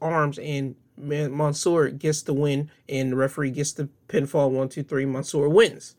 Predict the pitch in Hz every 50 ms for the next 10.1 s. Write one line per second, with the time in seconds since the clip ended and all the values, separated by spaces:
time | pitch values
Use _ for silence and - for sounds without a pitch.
0 | _ - - - 156 147 139 131 - - - - 151 165 170 170 170 156 165 156
1 | - - 147 165 147 - 185 165 160 156 156 160 160 156 165 139 135 143 143 139
2 | 135 135 131 139 151 147 143 - - 170 156 151 143 135 131 135 143 151 160 160
3 | 151 151 - 151 143 139 139 143 143 - 135 147 147 - 135 131 131 131 139 139
4 | 135 131 131 131 131 135 151 - - 147 143 143 139 131 143 156 151 143 143 135
5 | 147 135 131 143 - 135 135 135 131 135 143 147 _ _ _ - - - 139 139
6 | 139 135 127 127 117 - _ - 151 151 - 160 147 143 143 135 135 - - -
7 | - 147 131 131 131 127 - - 131 127 127 - - - - 156 151 151 151 147
8 | 135 - - 156 156 143 143 147 - - - 165 147 139 - - 143 135 135 139
9 | 135 135 135 131 127 143 139 139 139 151 - - 151 143 147 151 151 - 147 127
10 | 120